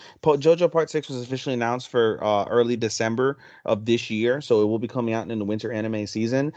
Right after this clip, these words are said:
It's gonna be scheduled for release in, on Netflix worldwide before it hits Japanese television in January of twenty-two,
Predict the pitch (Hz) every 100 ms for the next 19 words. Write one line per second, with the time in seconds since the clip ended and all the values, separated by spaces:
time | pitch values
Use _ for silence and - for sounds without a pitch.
0 | - - 139 135 175 190 185 - 156 175
1 | 156 - 139 117 107 143 151 - - 147
2 | 156 151 143 131 127 117 117 160 - 196
3 | 196 - 135 139 156 208 190 131 117 143
4 | 143 113 95 104 135 165 156 117 151 151
5 | 120 127 131 139 120 - 117 123 143 143
6 | 139 110 107 120 120 117 107 - 117 98
7 | - 131 110